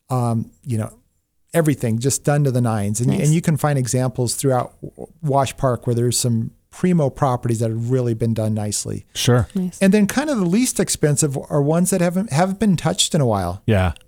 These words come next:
Speaker 1: You know, they haven't been renovated in twenty, thirty years.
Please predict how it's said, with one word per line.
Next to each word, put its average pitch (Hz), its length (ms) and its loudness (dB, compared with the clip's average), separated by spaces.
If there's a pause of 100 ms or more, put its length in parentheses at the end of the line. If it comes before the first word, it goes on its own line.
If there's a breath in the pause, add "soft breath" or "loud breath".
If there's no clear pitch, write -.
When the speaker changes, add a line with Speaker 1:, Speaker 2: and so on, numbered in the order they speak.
Speaker 1:
You 143 120 0
know, 135 120 2
they 139 80 2
haven't 156 240 2
been 156 140 2
renovated 143 560 2
in 127 260 0
twenty, 139 320 0
thirty 131 340 0
years. 135 540 0